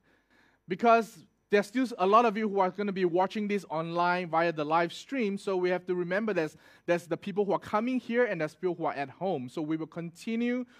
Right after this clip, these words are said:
to stick to the eleven o'clock time, to be punctual and start on the dot for our live stream. So everybody has to be seated, but you cannot come too early, as they don't really want us to congregate.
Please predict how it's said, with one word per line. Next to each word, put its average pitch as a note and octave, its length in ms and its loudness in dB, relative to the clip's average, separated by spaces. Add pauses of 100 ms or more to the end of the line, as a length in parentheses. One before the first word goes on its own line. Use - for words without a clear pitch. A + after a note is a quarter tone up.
(200)
to F3 100 -8
stick A3 360 -6
to E3 360 -2
the D#3 180 -6
eleven F#3 360 0
o'clock A3+ 340 0
time, G3+ 480 -2 (220)
to - 80 -16
be F3 100 2
punctual G#3+ 540 0
and E3 180 -6
start G3+ 540 2 (100)
on F#3 220 -4
the G#3+ 100 0
dot E3 500 4 (300)
for D3+ 120 0
our D3 100 2
live F#3+ 320 4
stream. F3 260 -8
So G3 140 -4
everybody A3 480 0
has G#3 220 -2
to G3+ 100 -14
be F#3 100 -4
seated, G3+ 600 -6
but G#3 420 0 (340)
you F#3+ 80 -8
cannot C#4 380 -2
come B3 280 -4
too A3+ 300 -6
early, F3+ 380 0
as D3+ 80 -6
they E3+ 140 -2
don't A3 240 -4
really A3 200 -4
want G3 200 -2
us F#3+ 100 -8
to D3+ 120 -10
congregate. F#3 960 -4